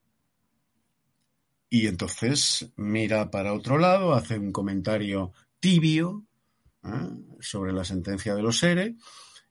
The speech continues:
eh, y ordena a sus huestes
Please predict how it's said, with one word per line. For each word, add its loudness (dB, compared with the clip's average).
eh, -4
y 10
ordena 10
a -6
sus 0
huestes 6